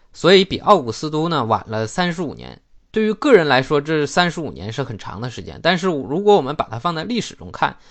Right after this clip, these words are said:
就非常有意思。虽然我们各自独立啊，但是相似的时间点上，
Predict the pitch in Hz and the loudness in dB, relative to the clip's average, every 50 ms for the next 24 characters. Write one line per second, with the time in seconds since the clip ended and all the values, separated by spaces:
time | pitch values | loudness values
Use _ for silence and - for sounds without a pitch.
0 | _ - - _ - - 160 151 214 226 202 175 135 - - 110 101 - - - | _ -20 -20 _ -4 -2 0 2 4 4 4 2 2 -2 -4 -6 -8 -8 -12 -20
1 | _ _ _ _ _ _ _ _ - - _ _ _ - _ _ _ _ _ _ | _ _ _ _ _ _ _ _ -20 -20 _ _ _ -20 _ _ _ _ _ _
2 | - - - 254 269 262 233 202 196 185 123 90 95 - _ - 220 165 131 - | -20 -6 0 4 6 8 8 8 6 6 2 0 -6 -8 _ 2 2 2 4 0
3 | 180 156 - - - _ - 151 151 117 95 - - - - 165 147 131 135 - | -4 -8 -8 -10 -20 _ -6 -4 -4 -4 -6 -8 -12 -8 -6 -6 -6 -6 -8 -8
4 | - - 202 196 202 208 - - 233 190 135 113 - - 95 101 113 101 101 95 | -2 -2 0 0 0 -6 -8 -8 -4 -4 -4 -4 -4 -10 -10 -8 -8 -6 -6 -8
5 | - - - - | -10 -12 -18 -18